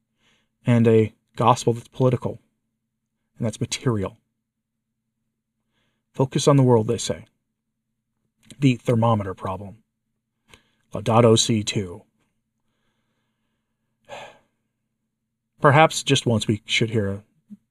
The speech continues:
sermon from a high-ranking, high-profile prelate to stop sinning.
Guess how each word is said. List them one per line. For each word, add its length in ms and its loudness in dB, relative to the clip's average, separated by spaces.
sermon 340 -2
from 300 -8
a 80 -6
high-ranking, 560 -2
high-profile 580 -2
prelate 340 -2
to 100 -20
stop 240 -8
sinning. 340 -10